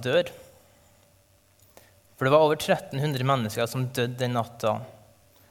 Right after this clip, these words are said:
mens kapteinen desperat sto og sendte ut signal. Men så var det også et fjerde skip,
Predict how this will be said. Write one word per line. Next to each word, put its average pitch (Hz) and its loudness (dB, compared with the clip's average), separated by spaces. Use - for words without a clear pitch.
mens 123 -4
kapteinen 117 -2
desperat 113 0
sto - -10
og 120 -6
sendte 113 -6
ut 104 -14
signal. 107 -6
Men 143 -2
så 151 6
var 165 8
det 190 4
også 175 8
et 175 0
fjerde 151 6
skip, - -6